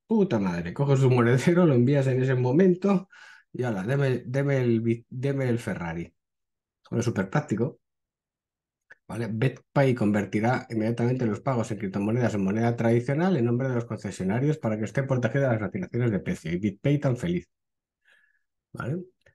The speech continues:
Este era uno de los principales objetivos, evitar tanto a los distribuidores como a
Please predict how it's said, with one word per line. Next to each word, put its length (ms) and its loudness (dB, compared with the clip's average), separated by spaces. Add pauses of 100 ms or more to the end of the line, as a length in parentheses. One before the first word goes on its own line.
(200)
Este 240 0
era 120 4
uno 140 4
de 40 4
los 180 2
principales 440 0
objetivos, 440 -2
evitar 360 0
tanto 220 -4
a 20 -2
los 100 0
distribuidores 520 0
como 260 -4
a 80 0